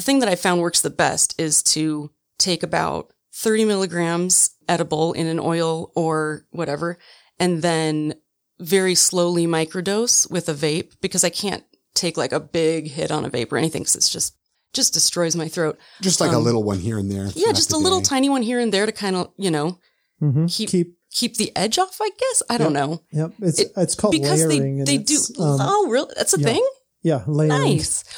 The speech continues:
Speaker 1: Well, it, it seems to work better than just one or just the other.
Speaker 3: Yeah.
Speaker 1: I feel one or the,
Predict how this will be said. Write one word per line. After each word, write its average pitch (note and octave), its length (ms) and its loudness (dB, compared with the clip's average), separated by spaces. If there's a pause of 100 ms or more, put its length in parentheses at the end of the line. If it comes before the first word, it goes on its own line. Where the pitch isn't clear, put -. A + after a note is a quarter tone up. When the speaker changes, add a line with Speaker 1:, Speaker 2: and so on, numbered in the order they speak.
Speaker 1:
Well, E4 140 2
it, - 340 0
it D4+ 120 2
seems F4+ 260 2
to D#4+ 80 -2
work C#4 200 -4
better A3 280 0
than F#3 180 0
just - 240 0
one F3 300 -2
or F3 180 0
just D3+ 220 -2
the - 100 -8
other. - 320 -8 (160)
Speaker 3:
Yeah. C3 220 -2 (260)
Speaker 1:
I G#3 80 0
feel G#3 420 0
one G3+ 200 2
or G3 100 0
the, F3+ 200 -2